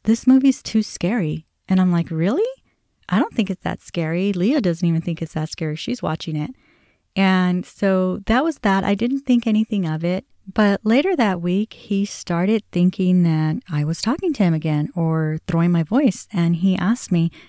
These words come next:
"Hey, how did you do that?" And I thought, like, "What? Do what?" And he's like, "How did you throw your voice like that?" And I'm like, "I, I didn't. I can't do that."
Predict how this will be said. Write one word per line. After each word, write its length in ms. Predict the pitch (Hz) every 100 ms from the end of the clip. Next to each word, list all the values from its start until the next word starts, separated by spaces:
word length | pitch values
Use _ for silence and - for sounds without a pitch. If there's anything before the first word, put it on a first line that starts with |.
| - _
"Hey, 200 | - 330
how 120 | 277
did 180 | 392 -
you 60 | 247
do 140 | 349 -
that?" 180 | 208 - _ _ _ _ _ _ _ _ -
And 540 | 185 180 175 175 156 - _
I 240 | 208 175 175 -
thought, 540 | - 170 165 160 208 - 175
like, 280 | 165 165 -
"What? 320 | 175 202 165 185 _ -
Do 140 | 190 185
what?" 160 | 185 262 _ _ _ _ _ _ -
And 80 | 190
he's 160 | 185
like, 140 | 190 185
"How 120 | 240
did 140 | 277
you 60 | 285
throw 160 | - 226
your 140 | 202
voice 260 | 190 339 -
like 160 | 160
that?" 260 | - - 262 _ _ _ _ _ -
And 100 | 180
I'm 100 | 175
like, 200 | 175 170
"I, 160 | 170 247 -
I 120 | 175
didn't. 360 | 185 277 180
I 120 | 170 175
can't 260 | 214 196
do 160 | 180 247
that." 240 | 170 156